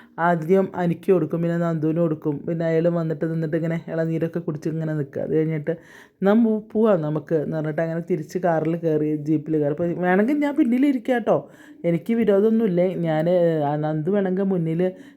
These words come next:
ഇരുന്നോളൂ" എന്ന് പറയും കയറുന്ന സമയത്ത്. അപ്പോൾ പറയും, "ഏയ്, അതിൻ്റെ ഒന്നും ആവശ്യമില്ല സാർ, ഇത്ര നേരം ഞാൻ പിന്നിൽ തന്നെ അല്ലേ ഇരുന്നിരുന്നത്, അത് കുഴപ്പമില്ല, അത് പ്രോട്ടോക്കോൾ എന്തായാലും ലംഘിക്കേണ്ട" എന്ന് പറഞ്ഞിട്ട് നന്ദു അനിയും കൂടെ പിന്നെയും കയറി വണ്ടിയിൽ കയറി. ഇയാളെ സമനില തെറ്റിയ പോലെയാണ്.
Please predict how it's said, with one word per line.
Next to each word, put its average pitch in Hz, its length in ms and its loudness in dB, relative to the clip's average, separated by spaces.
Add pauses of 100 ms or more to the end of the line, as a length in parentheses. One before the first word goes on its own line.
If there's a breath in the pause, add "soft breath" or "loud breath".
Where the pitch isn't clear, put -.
(100)
ഇരുന്നോളൂ" 160 520 2
എന്ന് 170 200 -6
പറയും 139 320 0
കയറുന്ന 147 340 0
സമയത്ത്. 139 420 -4
അപ്പോൾ 202 200 -6
പറയും, 208 200 2
"ഏയ്, 254 60 4
അതിൻ്റെ 190 360 2
ഒന്നും 262 160 0
ആവശ്യമില്ല 190 380 0
സാർ, 139 220 -2 (460 loud breath)
ഇത്ര 147 380 0
നേരം 202 260 4
ഞാൻ 254 160 2
പിന്നിൽ 208 340 2
തന്നെ 175 280 2
അല്ലേ 165 140 2
ഇരുന്നിരുന്നത്, 156 360 0
അത് 175 120 0
കുഴപ്പമില്ല, 185 380 0
അത് 170 100 2
പ്രോട്ടോക്കോൾ 190 580 2
എന്തായാലും 160 400 2
ലംഘിക്കേണ്ട" 139 500 -2 (100)
എന്ന് 156 200 -8
പറഞ്ഞിട്ട് 147 360 -2
നന്ദു 143 440 0 (100)
അനിയും 165 300 2
കൂടെ 131 180 -4
പിന്നെയും 143 500 -2
കയറി 143 240 2
വണ്ടിയിൽ 127 500 -2
കയറി. - 420 -8 (880 loud breath)
ഇയാളെ 147 360 2
സമനില 156 640 0
തെറ്റിയ 170 520 0
പോലെയാണ്. 131 460 0